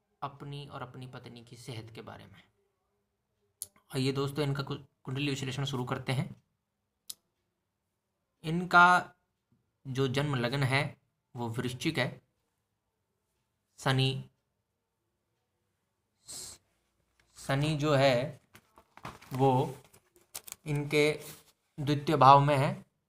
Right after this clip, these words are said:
और राहु इनके तीसरे भाव में है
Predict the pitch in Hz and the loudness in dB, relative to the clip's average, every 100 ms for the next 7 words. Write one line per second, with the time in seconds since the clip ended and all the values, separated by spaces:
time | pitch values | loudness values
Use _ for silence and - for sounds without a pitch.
0 | _ _ _ _ _ _ _ _ _ _ | _ _ _ _ _ _ _ _ _ _
1 | 147 123 123 127 131 131 - _ _ _ | 2 4 6 8 6 2 -8 _ _ _
2 | _ _ _ _ _ _ _ - 139 147 | _ _ _ _ _ _ _ 6 10 10
3 | 147 165 151 151 151 - 143 131 147 131 | 10 4 2 0 -4 -2 -2 0 2 6
4 | 123 143 147 139 165 - | 6 6 2 0 0 -4